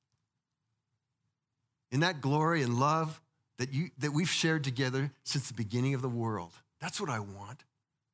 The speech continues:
And so Jesus prayed that, and to fulfill that prayer,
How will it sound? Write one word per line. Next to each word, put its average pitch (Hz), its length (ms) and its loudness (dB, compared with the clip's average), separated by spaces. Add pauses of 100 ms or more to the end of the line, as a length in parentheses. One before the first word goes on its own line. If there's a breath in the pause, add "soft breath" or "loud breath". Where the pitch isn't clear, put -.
(440)
And 117 80 -8
so 135 240 -2 (1800)
Jesus 131 280 -2
prayed 123 300 -4
that, 104 80 -6
and 117 100 -8
to - 60 -8
fulfill 107 340 -6
that 139 200 -6
prayer, 101 340 -8